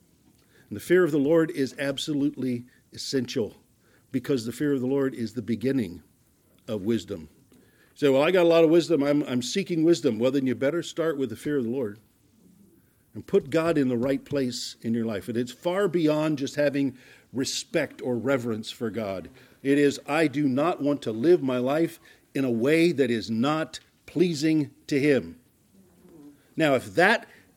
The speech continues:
is controlling your life, none of the rest of this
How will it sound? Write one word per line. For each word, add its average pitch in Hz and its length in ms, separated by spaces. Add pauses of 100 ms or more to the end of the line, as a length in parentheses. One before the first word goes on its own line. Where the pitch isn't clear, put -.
(260)
is 190 240
controlling 185 800
your 151 200
life, 139 600 (800)
none 170 260
of 247 120
the 208 100
rest 190 340
of 143 140
this 147 520